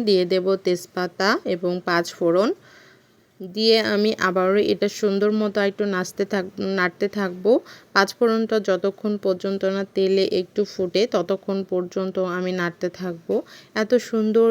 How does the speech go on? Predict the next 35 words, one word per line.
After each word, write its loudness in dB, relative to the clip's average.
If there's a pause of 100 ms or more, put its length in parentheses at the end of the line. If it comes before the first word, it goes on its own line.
(100)
একটা -4 (140)
গন্ধ 2 (160)
বের 4
হয়, 0
পুরো 0 (100)
বাড়িতে -4
যেন -2 (200)
মম -2 (200)
করে। 2 (480)
আমি 0
যখন 0 (160)
ডাল 2 (140)
তেলেও 4
দিই, 2 (360)
তখনও -2
কিন্তু -4 (100)
এরকম -2
একটা -6 (120)
সেন্ট -4
বের 4 (100)
হয়। -2 (120)
ডাল -2 (120)
থেকে -2 (160)
এত -8 (120)
সুন্দর -4 (100)
একটা -6 (100)
সেন্ট -4
বের 0
হয়, -6
আমার -4
এই -2
জন্য -6 (160)
ডাল -2 (120)
খুব -6 (120)
পছন্দ। -4